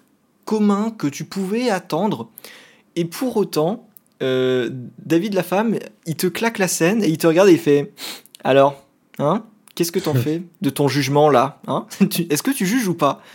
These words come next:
Speaker 1: Est-ce que tu comprends ou pas ? » <laughs> Et là, t'es en mode, « Est-ce que, euh, est-ce, est-ce que je suis normal en fait ? » <laughs>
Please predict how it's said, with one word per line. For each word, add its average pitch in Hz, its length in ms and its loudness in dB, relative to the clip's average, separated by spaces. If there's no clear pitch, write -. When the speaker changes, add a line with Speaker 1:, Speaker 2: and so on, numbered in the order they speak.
Speaker 1:
Est-ce 208 140 -2
que 294 80 -4
tu 233 120 -6
comprends 196 340 -4
ou 214 100 -2
pas ? » 143 240 -8
<laughs> - 60 0
Et 165 100 2
là, 214 140 2
t'es 214 100 -8
en 131 80 -2
mode, « 156 240 0
Est-ce 135 160 -6
que, - 100 -4
euh, 120 340 0
est-ce, - 200 -8
est-ce - 120 -8
que 202 80 -4
je 208 80 -8
suis - 200 -8
normal 127 400 -2
en - 40 -10
fait ? » - 320 -6
<laughs> 208 60 -8